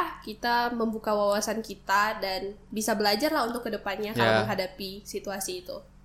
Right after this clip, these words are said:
Speaker 2: Eh, belajar dari sudut pandang-sudut pandang yang lain juga ya.
Speaker 1: Benar. Episode yang lalu kita sempat ngomongin waktu itu growing up ya.
Speaker 2: Iya.
Speaker 1: Itu kan posisi kita ingin jadi orang yang bertumbuh dewasa lah khususnya.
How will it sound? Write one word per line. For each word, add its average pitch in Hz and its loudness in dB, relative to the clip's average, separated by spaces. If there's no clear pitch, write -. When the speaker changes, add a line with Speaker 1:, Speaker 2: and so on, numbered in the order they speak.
Speaker 2:
Eh, 104 4
belajar 107 6
dari 113 6
sudut 131 4
pandang-sudut 120 2
pandang 110 0
yang 104 -2
lain 101 0
juga 98 -4
ya. - -14
Speaker 1:
Benar. 214 0
Episode 320 4
yang 311 2
lalu 285 4
kita 285 4
sempat 254 0
ngomongin 220 2
waktu 220 0
itu 247 0
growing 214 0
up 226 -2
ya. 190 0
Speaker 2:
Iya. 214 4
Speaker 1:
Itu - 0
kan 262 2
posisi 220 -2
kita 233 0
ingin 208 0
jadi 190 0
orang 202 -2
yang 190 -2
bertumbuh 202 -2
dewasa 214 6
lah 175 2
khususnya. 196 -8